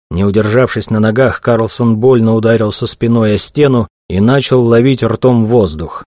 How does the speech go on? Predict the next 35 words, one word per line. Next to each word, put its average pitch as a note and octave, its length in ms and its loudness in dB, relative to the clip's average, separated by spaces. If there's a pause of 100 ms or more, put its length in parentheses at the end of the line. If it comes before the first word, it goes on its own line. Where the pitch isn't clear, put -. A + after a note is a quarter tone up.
(200)
Пейнтер A#2 400 0
вспомнил, A2 600 0
что - 200 -6
сенатор A#2 500 0
играл A2+ 300 2
опорным A2 420 0
защитником G#2 680 -2
в - 80 -8
команде G#2+ 460 0
университета G#2 760 -2
по A2 120 -4
американскому G#2+ 760 -2
футболу. G2+ 640 -4 (140)
Но F#2 220 0
Карлсон E3+ 540 0
тоже D#3 320 2
не D3 160 2
был A#2 160 2
немощным F#2+ 500 0
стариком. F2+ 600 -4 (260)
Подняв G2+ 500 -2
руки, C3 260 0
он A2+ 140 0
что - 220 -4
есть A#2 240 2
силы D3 320 2
обрушил B2+ 440 0
локти B2+ 380 0
сенатору B2 540 0
на A#2 100 2
спину, C3+ 480 0 (200)
сбивая A#2+ 640 2
его A#2 300 2
на A2+ 100 2
четвереньки. F#2+ 720 -4